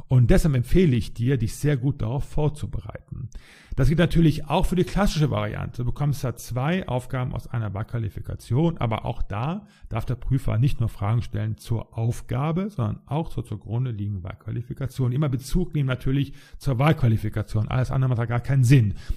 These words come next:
Deswegen ist mein Tipp, sich wirklich komplett auf deine Wahlqualifikation vorbereitest, damit du auf eventuelle Fragen oder diese Aufgaben in der klassischen Variante hervorragend vorbereitet bist.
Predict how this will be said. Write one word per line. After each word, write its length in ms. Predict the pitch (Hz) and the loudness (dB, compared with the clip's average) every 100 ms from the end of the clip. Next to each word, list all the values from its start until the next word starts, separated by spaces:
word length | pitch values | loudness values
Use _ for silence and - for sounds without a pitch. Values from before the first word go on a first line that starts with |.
| - | -2
Deswegen 320 | 151 160 151 | 0 2 2
ist 180 | - 123 | 0 2
mein 300 | 175 220 - | 4 4 4
Tipp, 280 | 127 - - - | 0 0 -4 -4
sich 260 | - 135 - | -6 -4 2
wirklich 480 | 147 165 170 165 - - | 2 4 2 2 -6 -14
komplett 600 | - 131 - 156 165 - | -4 2 4 4 2 -4
auf 100 | 120 | -4
deine 280 | 139 131 107 | -2 0 0
Wahlqualifikation 960 | 117 143 - 139 131 123 127 - 147 147 | -2 -2 -2 -4 -4 -6 -6 0 0 0
vorbereitest, 1080 | - 185 214 156 - - - - - - - - - | 2 6 8 6 4 -2 -6 -6 -8 -12 -10 -10 -4
damit 300 | 123 151 - | 2 2 2
du 100 | 156 | -2
auf 140 | 113 | -2
eventuelle 480 | 120 123 135 113 113 | -2 -2 -2 -2 -4
Fragen 680 | - 101 113 139 180 226 - _ | -4 -4 0 2 2 -2 -6 _
oder 200 | - 110 | -4 -2
diese 280 | 95 85 - | -2 -6 -4
Aufgaben 480 | 139 - 127 127 135 | -4 -2 -2 0 -4
in 60 | - | -6
der 80 | 113 | -4
klassischen 320 | - 113 113 | -4 -4 -4
Variante 580 | 104 110 123 139 156 151 - - - | -4 -4 -2 0 0 -2 -10 -20 -8
hervorragend 600 | - - 165 147 143 147 | 0 2 2 2 0 2
vorbereitet 580 | 131 113 95 - - - | 2 2 0 -4 -6 -6
bist. 320 | 85 - - | -8 -8 -16